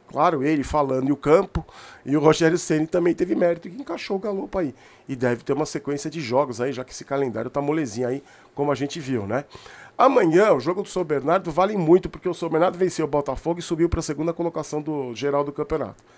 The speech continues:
É, o São Paulo tá com vinte pontos, três a menos que o São Bernardo, que tem vinte e três, e o Palmeiras é líder do campeonato com vinte e quatro.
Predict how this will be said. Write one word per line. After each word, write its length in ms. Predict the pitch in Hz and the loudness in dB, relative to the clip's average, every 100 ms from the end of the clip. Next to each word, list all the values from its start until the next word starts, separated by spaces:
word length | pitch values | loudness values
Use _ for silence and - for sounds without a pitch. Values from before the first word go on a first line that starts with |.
| - - - - - _ | -20 -20 -20 -20 -20 _
É, 520 | 123 120 117 113 107 | -6 -4 -4 -4 -6
o 60 | 104 | -6
São 120 | 156 | -2
Paulo 160 | 156 170 | 2 2
tá 120 | 175 | 0
com 120 | 165 151 | -4 -4
vinte 340 | 175 226 - | -4 -4 -8
pontos, 400 | - 160 190 - | 0 2 2 0
três 320 | 170 190 180 | 0 2 2
a 80 | 160 | 2
menos 240 | 143 143 | 2 0
que 80 | - | -4
o 20 | |
São 160 | - 131 | -8 -6
Bernardo, 300 | 131 127 120 | -2 -2 -4
que 60 | - | -8
tem 120 | 127 | -6
vinte 200 | 127 - | -6 -6
e 40 | |
três, 220 | - 190 | 0 0
e 40 | 185 | 0
o 20 | |
Palmeiras 460 | 185 185 147 165 160 | 2 2 4 0 -2
é 40 | |
líder 200 | 151 151 | -4 -4
do 80 | 143 | -8
campeonato 340 | 139 139 143 | -8 -4 -4
com 80 | - | -6
vinte 220 | 139 156 | -10 -10
e 40 | 165 | -12
quatro. 440 | - 117 - - | -12 -12 -12 -20